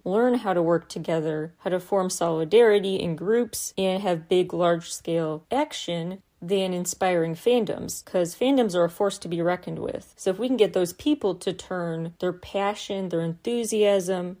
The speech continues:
their networking ability, their organizational group project strategies towards this greater goal, we can really be a force for good and merge our worlds with other fandoms and just realize how interconnected our fates are.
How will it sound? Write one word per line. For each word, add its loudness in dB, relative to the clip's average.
their 0
networking 0
ability, 0
their 0
organizational 0
group -2
project 0
strategies -2
towards 2
this -2
greater -2
goal, 4
we -2
can -2
really 6
be 0
a 2
force -2
for -4
good 2
and 0
merge 2
our 2
worlds 2
with -2
other 2
fandoms 2
and 0
just -4
realize 4
how -2
interconnected -4
our 0
fates -6
are. -6